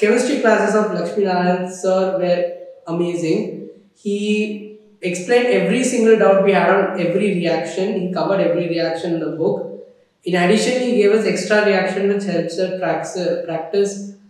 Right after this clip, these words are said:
different kinds of, um, balancing the reactions.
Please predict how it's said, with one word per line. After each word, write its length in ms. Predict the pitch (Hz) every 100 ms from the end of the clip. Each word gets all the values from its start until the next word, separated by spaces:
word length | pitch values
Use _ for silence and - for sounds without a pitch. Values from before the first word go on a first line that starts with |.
| _ _ _ _ -
different 500 | 156 180 214 202 208
kinds 380 | 185 170 190 190
of, 480 | 202 196 196 185 -
um, 560 | 147 147 143 135 131 - - _ -
balancing 840 | 165 165 175 180 185 180 180 180 170
the 340 | 160 151 147
reactions. 760 | 147 151 147 156 180 - - -